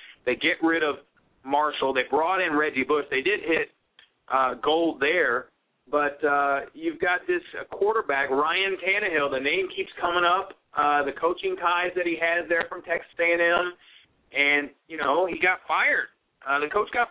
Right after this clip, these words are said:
fired coaching Texas A and M. So it's not like it was a great experiment with Tannehill.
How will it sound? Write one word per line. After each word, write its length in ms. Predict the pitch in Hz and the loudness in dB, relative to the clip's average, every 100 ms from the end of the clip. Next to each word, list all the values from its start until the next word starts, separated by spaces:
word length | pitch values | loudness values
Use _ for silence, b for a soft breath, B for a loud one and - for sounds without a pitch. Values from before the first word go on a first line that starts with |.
| - | 0
fired 480 | 170 294 262 - - | 0 2 0 -2 -2
coaching 400 | 151 147 127 117 | -2 0 -6 -2
Texas 320 | 135 - 120 | -2 -2 -2
A 80 | 127 | 0
and 160 | 127 | 2
M. 160 | 131 131 | 0 0
So 160 | 151 | -2
it's 80 | - | 0
not 240 | 202 262 254 | 0 2 0
like 160 | 233 - | 0 -2
it 80 | 175 | -2
was 80 | 156 | -2
a 160 | 147 | -2
great 320 | 131 156 208 | -2 0 2
experiment 720 | 208 196 - 208 277 330 247 - | 0 -4 -4 0 2 0 -2 -2
with 160 | 156 156 | -4 -2
Tannehill. 640 | 151 139 127 127 127 170 | -2 0 0 0 0 -2